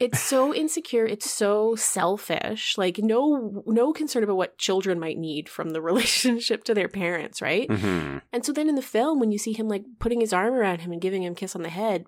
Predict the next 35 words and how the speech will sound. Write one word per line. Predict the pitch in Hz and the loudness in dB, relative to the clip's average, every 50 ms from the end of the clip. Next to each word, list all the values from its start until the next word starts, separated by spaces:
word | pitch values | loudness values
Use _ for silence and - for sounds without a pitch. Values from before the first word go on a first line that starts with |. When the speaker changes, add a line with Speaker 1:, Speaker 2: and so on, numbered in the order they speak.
| - | -4
Speaker 1:
but | - 202 | -2 0
then | 202 185 175 | 0 2 0
also | 170 180 - - 185 | 0 0 -2 -2 -4
making | 180 165 160 160 160 - 196 185 | -2 -2 -2 -4 -4 -4 -6 -6
him | 185 180 | -6 -6
call | 170 - 170 175 170 | -6 -4 -4 -4 -4
him | 175 170 165 | -6 -6 -4
Mike, | 165 175 226 269 233 - | -4 -2 -2 -2 -2 -4
it's | 165 165 - - | -6 -6 -6 -10
just | - 165 165 | -12 -12 -14
weird. | 170 160 160 160 165 202 285 320 - - - - - _ _ _ _ _ _ _ _ | -16 -16 -12 -10 -8 -6 -6 -6 -6 -8 -10 -16 -20 _ _ _ _ _ _ _ _
Speaker 2:
Yeah, | - 87 78 73 73 80 78 73 71 71 69 69 73 78 78 80 78 73 71 65 58 62 64 64 - - | -6 -4 -4 -6 -8 -12 -12 -10 -8 -6 -4 -4 -4 -4 -6 -6 -6 -6 -4 -4 -4 -4 -4 -6 -8 -6
yeah. | 87 90 85 82 80 78 73 - - - - - - - _ _ _ _ _ _ _ - | -2 0 2 2 2 2 0 -2 -8 -18 -20 -20 -20 -20 _ _ _ _ _ _ _ -2
I | 104 110 120 131 143 156 160 170 175 170 170 165 151 143 - _ - | 0 2 2 2 0 0 0 0 0 0 -2 -2 -4 -6 -8 _ 0
was | 139 123 120 120 101 | 2 4 4 2 2
very | 90 90 92 87 85 85 80 | 0 0 0 2 2 0 -2
confused | - - 85 80 - - 76 65 65 - - - - - - - | -2 -4 -6 -6 -4 -4 -6 -6 -6 -6 -6 -6 -6 -6 -6 -2
by | 92 82 85 | -2 0 0
this | 82 87 - - | 0 0 0 0
adaptation, | 71 71 71 71 67 - - - 67 - - - 82 87 95 - - - | 0 0 0 -2 -4 -4 -6 -4 -4 -4 -4 -4 -4 -4 -4 -6 -6 -4
and | 90 90 90 85 82 82 82 80 80 - - _ _ _ _ _ _ _ _ - | -4 -2 -2 -2 -2 -2 -2 -2 -4 -6 -8 _ _ _ _ _ _ _ _ -6
I | 92 | -4
think | - - 123 120 110 | -2 0 0 0 0
in | 120 92 90 | 0 -2 -2
part | - - - 131 113 92 - - | -4 -2 0 0 0 0 -2 -4
it's | 101 92 | -8 -6
because | - - 90 98 98 95 - | -6 -6 -4 -2 -2 0 0
I | 82 80 | 0 0
expected | 80 80 76 - - - 90 - - 95 85 | 0 0 -2 -2 -2 -2 -4 -2 -2 -4 -2
them | 87 85 85 82 | -2 -2 -2 0
to | - 90 98 95 87 - - - - | 0 0 -2 -2 -2 -6 -12 -10 -4
properly | - 85 85 - - 87 80 80 85 82 76 - - | -2 0 0 0 -2 -4 -4 -2 -2 -2 -2 -2 -2
adapt | 87 82 73 82 76 73 - - _ _ | -2 -2 0 -2 -2 -2 -2 -6 _ _
the | - 80 - - _ _ | -8 -8 -8 -10 _ _
book. | - - - - - - - - - - | -2 -2 -2 -2 -6 -10 -10 -12 -14 -14